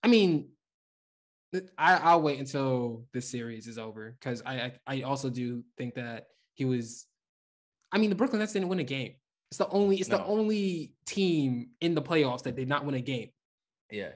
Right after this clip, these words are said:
Speaker 1: Period.
Speaker 2: The Celtics, right, right now, they're doing the whole thing where they just take the ball out of the other guy's hands. Like, it's not intercepting passes or anything. It'll just be, like, Smart or Tatum, like, guarding one-on-one and just takes it.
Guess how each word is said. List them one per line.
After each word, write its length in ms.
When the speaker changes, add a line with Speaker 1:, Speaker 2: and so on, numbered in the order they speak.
Speaker 1:
Period. 300
Speaker 2:
The 40
Celtics, 500
right, 200
right 200
now, 240
they're 160
doing 240
the 100
whole 160
thing 280
where 120
they 120
just 180
take 240
the 80
ball 260
out 120
of 80
the 60
other 160
guy's 200
hands. 360
Like, 180
it's 120
not 180
intercepting 520
passes 420
or 60
anything. 280
It'll 140
just 220
be, 60
like, 120
Smart 360
or 60
Tatum, 460
like, 180
guarding 320
one-on-one 380
and 80
just 240
takes 260
it. 140